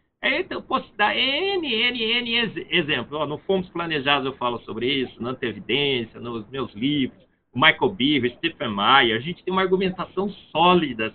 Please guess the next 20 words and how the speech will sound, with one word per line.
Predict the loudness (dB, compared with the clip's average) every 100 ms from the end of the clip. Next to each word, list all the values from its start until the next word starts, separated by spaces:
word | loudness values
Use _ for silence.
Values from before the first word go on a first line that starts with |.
| -6
científica. | -8 -6 -8 -4
Eu | -6
me | -6
convenci | -2 0 0 -4 -4 -4
pelo | -2 -4
design | -4 -6 -6
inteligente | -6 -6 -8 -8
porque | -10
eu | -8
sou | -6
cientista. | -6 -6 -8 -8 _ _ _
Vou | 0
dar | 2
um | 4
exemplo. | 4 4 4 -2 -8
Posso | -6 -6 -8
te | -12
dar | -4 -2
um |
exemplo? | -2 -4 -6 -8 -12